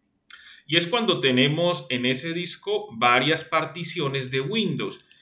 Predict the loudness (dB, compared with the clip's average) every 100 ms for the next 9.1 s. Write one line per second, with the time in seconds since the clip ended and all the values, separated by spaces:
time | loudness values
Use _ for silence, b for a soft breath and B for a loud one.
0 | B B 2 4 6 4 2 -2 -4 -6
1 | -2 -2 -2 -6 -4 -4 -4 -4 -2 0
2 | 0 -2 -6 -8 -4 -2 -2 -2 -4 -2
3 | -2 -2 -4 -4 -4 -4 -2 -2 -2 -4
4 | -4 -4 -4 -2 -2 -2 -8 _ -12 -4
5 | 0 4 2 2 2 2 2 -2 -8 _
6 | _ 2 2 2 0 2 0 4 4 2
7 | -4 -12 -2 0 2 0 0 -2 -4 -4
8 | -4 -2 0 2 2 4 4 2 -8 -16